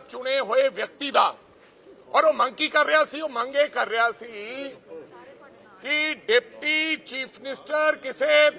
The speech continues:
ਦਲਿਤ ਵਿਅਕਤੀ ਨੂੰ ਬਣਾਓ। ਔਰ ਇਹ ਕਹਿ ਦੇਣਾ ਉਹਨੂੰ,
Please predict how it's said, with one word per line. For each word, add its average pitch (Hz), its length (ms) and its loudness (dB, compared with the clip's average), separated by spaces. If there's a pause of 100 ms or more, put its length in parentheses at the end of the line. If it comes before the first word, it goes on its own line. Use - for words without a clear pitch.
ਦਲਿਤ - 440 0
ਵਿਅਕਤੀ 262 360 -2
ਨੂੰ 294 120 -10
ਬਣਾਓ। 262 540 4 (960)
ਔਰ 262 180 2
ਇਹ 262 220 8
ਕਹਿ 294 260 2
ਦੇਣਾ 285 260 6
ਉਹਨੂੰ, 294 480 0